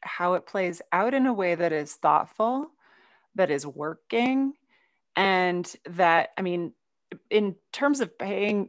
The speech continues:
paying your own employees above their salary or, like, it's aside from their salary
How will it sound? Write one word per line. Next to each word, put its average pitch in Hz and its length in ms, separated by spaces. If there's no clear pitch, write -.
paying 240 340
your 208 240
own 196 220
employees 180 840
above 180 320
their 185 240
salary 165 640
or, 151 280
like, 160 280
it's - 420
aside 214 580
from 156 420
their 165 280
salary - 680